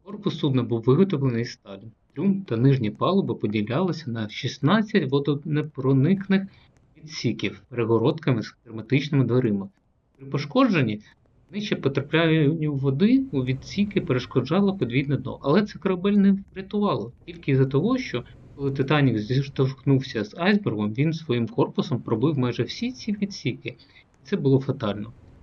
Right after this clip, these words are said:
На момент побудови Титанік вважала практично непотоплюваним.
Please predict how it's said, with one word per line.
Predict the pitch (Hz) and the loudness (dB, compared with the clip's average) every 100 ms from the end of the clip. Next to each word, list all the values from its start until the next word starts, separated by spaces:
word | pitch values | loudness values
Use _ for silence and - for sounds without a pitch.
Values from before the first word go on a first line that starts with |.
| - - | -20 -12
На | 139 | 2
момент | 202 247 233 | 4 4 2
побудови | - 143 160 165 233 151 | 0 0 2 2 2 2
Титанік | 131 - 196 202 - | 0 -6 -2 -2 0
вважала | 131 165 190 | 0 2 0
практично | 170 147 143 247 254 - 190 | 0 -4 -2 -4 -2 -2 -2
непотоплюваним. | 185 190 185 175 170 127 113 107 110 | -2 -4 -2 -4 -2 -2 0 0 -4